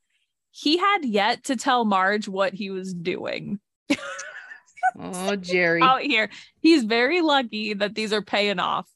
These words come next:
Speaker 1: because I bet Marge would have been pissed. They both were straight-laced, and he wasn't sure how she was gonna react to him, you know, playing the system.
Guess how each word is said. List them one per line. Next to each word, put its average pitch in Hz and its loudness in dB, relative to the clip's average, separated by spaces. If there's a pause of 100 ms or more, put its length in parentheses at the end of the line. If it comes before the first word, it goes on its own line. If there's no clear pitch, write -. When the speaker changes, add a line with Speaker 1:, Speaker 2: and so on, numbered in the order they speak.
(140)
Speaker 1:
because 190 -2
I 190 2
bet 202 2
Marge 196 0
would 190 -4
have 185 -2
been 190 -2
pissed. - -8 (1400)
They 240 2
both 277 0
were 269 0
straight-laced, 208 0
and 220 0
he 247 0
wasn't 240 -2
sure 226 0
how 208 0
she 202 -4
was 190 -6
gonna 175 -4
react 165 -4 (580)
to 185 -4
him, - -10 (180)
you 131 -6
know, 76 -10 (1120)
playing 185 0
the 165 -10
system. - -6